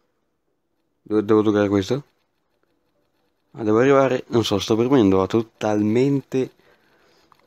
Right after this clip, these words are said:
a caso. Magari quello, no, no, no.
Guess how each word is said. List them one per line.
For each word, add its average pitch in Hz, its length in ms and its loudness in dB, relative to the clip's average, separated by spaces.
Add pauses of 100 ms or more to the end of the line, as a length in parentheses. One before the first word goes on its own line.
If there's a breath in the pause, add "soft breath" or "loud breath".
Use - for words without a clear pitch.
(120)
a 92 360 -8
caso. 113 1000 -2 (840)
Magari 104 340 -6
quello, 101 300 -4
no, 98 280 -14
no, 101 220 -8
no. 104 260 -2